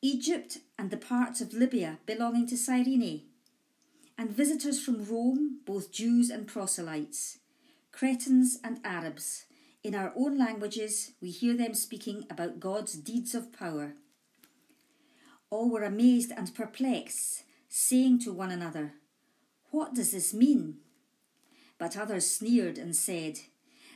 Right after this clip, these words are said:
"They are filled with new wine." But Peter, standing with the eleven, raised his voice and addressed them. Men of Judea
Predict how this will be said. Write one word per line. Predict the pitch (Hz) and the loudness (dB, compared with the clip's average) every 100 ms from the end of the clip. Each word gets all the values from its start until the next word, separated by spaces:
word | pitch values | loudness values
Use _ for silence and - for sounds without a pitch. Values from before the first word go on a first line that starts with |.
| - | -8
"They | 190 | -4
are | 185 160 | -2 -4
filled | - 247 240 196 165 | -2 4 4 2 -4
with | 165 | -4
new | 190 190 190 | -2 -2 -2
wine." | 170 190 170 151 147 143 _ _ _ _ _ _ _ _ _ _ _ _ _ - _ _ _ _ _ | -4 -4 -4 -4 -6 -8 _ _ _ _ _ _ _ _ _ _ _ _ _ -20 _ _ _ _ _
But | 240 - - | -8 -6 -6
Peter, | - 330 - 156 147 - _ _ _ _ _ | -2 -2 0 -4 -4 -14 _ _ _ _ _
standing | - - 294 330 302 | -8 0 2 4 4
with | 214 196 | 4 2
the | 190 | -2
eleven, | 170 170 165 170 185 - - | 0 -2 -4 -6 -8 -12 -8
raised | 196 269 302 311 | 0 4 4 2
his | 247 | -4
voice | 202 196 196 - | -4 -6 -4 -6
and | - | -4
addressed | 185 170 185 170 - | -6 -2 -2 -2 -4
them. | 165 151 147 - _ _ _ _ _ _ _ _ _ - _ - | -6 -6 -6 -10 _ _ _ _ _ _ _ _ _ -20 _ -8
Men | 196 254 294 | 2 4 6
of | 247 | 4
Judea | 254 247 226 170 147 | 2 2 2 -2 -4